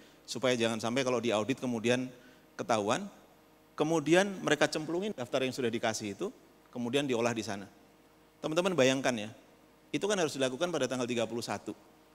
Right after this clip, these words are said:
ya kan? Sementara window untuk melakukan itu kan nggak banyak. Kenapa?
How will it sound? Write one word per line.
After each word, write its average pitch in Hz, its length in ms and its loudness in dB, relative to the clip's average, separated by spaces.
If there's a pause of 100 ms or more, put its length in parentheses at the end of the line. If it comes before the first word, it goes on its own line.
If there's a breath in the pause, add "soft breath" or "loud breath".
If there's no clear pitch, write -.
(160)
ya 104 160 -6
kan? 123 160 -2
Sementara 143 640 0
window 147 400 6
untuk 165 160 0
melakukan 151 400 0
itu 160 160 -4
kan 262 160 -4
nggak 123 160 0
banyak. 110 300 -2 (100)
Kenapa? 139 400 0